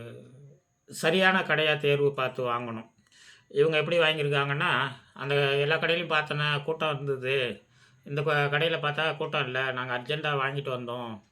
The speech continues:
அப்படிங்கிற மாதிரி சொன்னாங்க அவங்க. வாங்கிட்டு வந்ததுனால இது போல மிஸ்டேக் ஆயிட்டா அப்படின்னு. இது எனக்கு தெரிஞ்சாப்புல பார்த்தீங்கன்னா, இது உள்ள மெட்டீரியல்லே வந்து மிஸ்டேக்கா இருக்கும். ஒருவேளை இரும்பு அது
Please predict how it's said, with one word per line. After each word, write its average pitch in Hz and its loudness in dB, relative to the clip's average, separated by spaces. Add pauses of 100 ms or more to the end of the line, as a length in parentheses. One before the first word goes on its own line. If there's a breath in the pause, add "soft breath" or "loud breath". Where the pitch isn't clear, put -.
(180)
அப்படிங்கிற 127 -8
மாதிரி 127 -2 (380)
சொன்னாங்க 123 -6
அவங்க. 113 -4 (800 loud breath)
வாங்கிட்டு 147 0
வந்ததுனால 135 0 (1300)
இது 139 0
போல 131 2
மிஸ்டேக் 127 -4
ஆயிட்டா 117 -2
அப்படின்னு. 110 -6 (680 soft breath)
இது 143 2 (640)
எனக்கு 147 -2
தெரிஞ்சாப்புல 156 2
பார்த்தீங்கன்னா, 147 0
இது 143 4
உள்ள 147 0
மெட்டீரியல்லே 160 2 (100)
வந்து 139 0
மிஸ்டேக்கா 135 -2
இருக்கும். 117 -6 (340)
ஒருவேளை 135 0
இரும்பு 135 -2 (200)
அது 120 -4